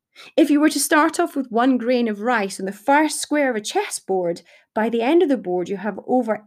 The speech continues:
eighteen quintillion grains of rice. Now, I didn't even know what a quintillion was, but seemingly it's got eighteen zeros at the end of it.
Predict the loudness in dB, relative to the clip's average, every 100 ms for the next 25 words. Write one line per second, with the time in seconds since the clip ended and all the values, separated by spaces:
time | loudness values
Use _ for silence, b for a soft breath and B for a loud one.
0 | 2 4 4 0 -2 -2 -2 -2 -2 -2
1 | -6 -4 -2 -2 -2 -2 -2 -2 -4 -2
2 | 0 0 -4 -10 -16 _ _ _ _ _
3 | B B 2 4 4 0 -2 -2 0 2
4 | 0 -2 -6 -10 -8 -10 -10 -6 -2 -2
5 | -2 -8 -14 _ _ _ _ -12 0 4
6 | 4 4 2 -2 -4 -2 0 -2 -2 -4
7 | -2 -2 -2 -2 -6 -4 -2 -2 -2 -6
8 | -8